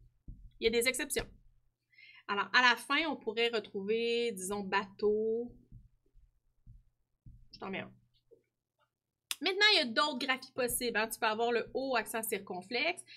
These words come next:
mais tu as aussi le A U X, c'est celui que je veux voir avec toi aujourd'hui.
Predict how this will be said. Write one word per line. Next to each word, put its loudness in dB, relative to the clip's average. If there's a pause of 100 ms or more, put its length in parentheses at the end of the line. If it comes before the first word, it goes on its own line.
(220)
mais 0
tu -2
as -4
aussi 0
le 2
A 4
U -2
X, -4
c'est -4
celui -2
que -8
je -6
veux -2
voir -2
avec -6
toi -4
aujourd'hui. -8